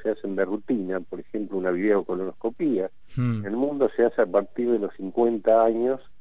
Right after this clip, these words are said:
Speaker 1: periódicamente, conforme el estado del paciente.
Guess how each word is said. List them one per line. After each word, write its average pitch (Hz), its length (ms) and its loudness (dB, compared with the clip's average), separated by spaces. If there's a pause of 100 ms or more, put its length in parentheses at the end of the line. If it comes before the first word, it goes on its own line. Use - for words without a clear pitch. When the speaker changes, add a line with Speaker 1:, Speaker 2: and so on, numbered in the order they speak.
(360)
Speaker 1:
periódicamente, 117 1040 2
conforme 95 720 0 (480)
el 92 120 -6
estado 98 480 2
del 90 200 -8
paciente. 104 720 0